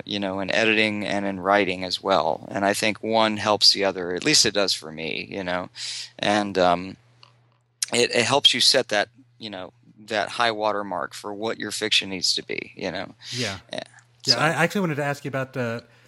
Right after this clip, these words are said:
Speaker 2: about the editing and how it affects the writing, but, uh, but before I do, I did re-, put a pin on that one, 'cause I actually did wanna ask you about that.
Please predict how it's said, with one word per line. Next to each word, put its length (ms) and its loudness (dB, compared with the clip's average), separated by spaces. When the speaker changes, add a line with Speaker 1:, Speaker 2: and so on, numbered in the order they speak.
Speaker 2:
about 220 -2
the 120 -10
editing 340 -2
and 100 -6
how 160 -6
it 60 -4
affects 280 -6
the 80 -10
writing, 360 -4
but, 220 -6
uh, 300 -4
but 120 -10
before 320 -6
I 140 -4
do, 280 -4
I 80 -6
did 220 -16
re-, 320 -12
put 100 0
a 60 -2
pin 160 -2
on 140 -2
that 180 -4
one, 80 -10
'cause 100 -8
I 60 -4
actually 180 -8
did 120 -8
wanna 180 -10
ask 260 -14
you 80 -14
about 280 -14
that. 180 -14